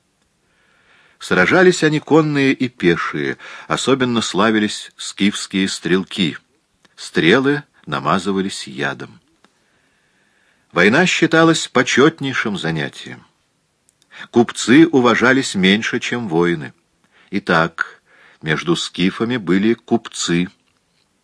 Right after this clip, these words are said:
Были и земледельцы, как мы видели. Для нас очень важное известие, что скифы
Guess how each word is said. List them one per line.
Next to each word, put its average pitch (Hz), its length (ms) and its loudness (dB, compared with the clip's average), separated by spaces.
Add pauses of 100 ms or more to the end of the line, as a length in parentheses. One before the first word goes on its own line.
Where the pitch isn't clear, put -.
(140)
Были 117 340 4
и 156 240 4
земледельцы, 107 1000 0 (460)
как 82 240 -4
мы 80 160 -2
видели. 69 480 -8 (640)
Для 76 220 0
нас 117 400 0
очень 151 440 2
важное 80 520 -2
известие, 73 680 -4
что - 240 -6
скифы 101 720 -2